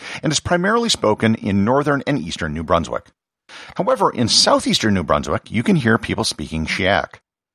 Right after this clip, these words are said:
Chiac is noteworthy because of the large number of loanwords from English.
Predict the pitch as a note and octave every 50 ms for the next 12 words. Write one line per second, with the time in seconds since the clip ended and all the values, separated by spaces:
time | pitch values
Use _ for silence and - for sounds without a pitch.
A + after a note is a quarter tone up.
0 | _ - - - - - - E3 F#3 G#3+ A#3 A#3+ - - C3 C3 B2+ G#2+ - A#2+
1 | A#2 - B3 C#4+ A3+ B2+ F#2+ D#2+ D2 E2 D2 - G2+ A2 - D#3 C#3+ C3+ D3+ B2
2 | C#3 B2+ A2+ G2+ G#2 A2 C3 G#2+ G2+ - G#2 G#2 G2+ G2+ G#2+ - - E2+ E2+ F#2
3 | G#2+ D3+ F#3+ D3+ F2+ - - C#2+ - - - - B2+ E3+ - - - - - -